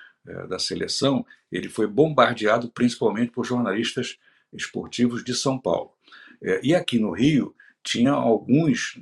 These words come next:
tem ainda, eh, que tinham inveja do João, do sucesso do João, né, do brilhantismo do João, e atacavam aonde podiam. Então, a,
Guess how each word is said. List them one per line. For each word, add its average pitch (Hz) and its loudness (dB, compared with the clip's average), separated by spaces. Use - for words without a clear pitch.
tem 131 0
ainda, 113 -2
eh, 92 -2
que - -12
tinham 151 0
inveja 180 2
do 180 -4
João, 147 0
do - -12
sucesso 139 -2
do 143 -8
João, 120 0
né, 104 -10
do 101 -12
brilhantismo 135 2
do 127 -2
João, 113 -2
e 143 2
atacavam 160 4
aonde 160 4
podiam. 123 0
Então, 190 -2
a, 143 0